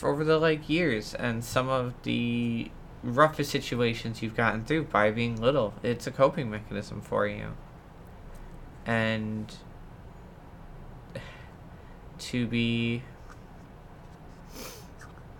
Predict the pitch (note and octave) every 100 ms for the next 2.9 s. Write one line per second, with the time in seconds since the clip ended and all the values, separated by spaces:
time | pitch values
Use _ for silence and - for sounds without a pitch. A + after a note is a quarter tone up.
0 | - - - - - - - A2+ A#2+ A#2
1 | A#2 A2 G#2+ G#2+ G#2 - - A2+ - -
2 | A#2+ C3 C3 - A#2 A#2 A#2+ - -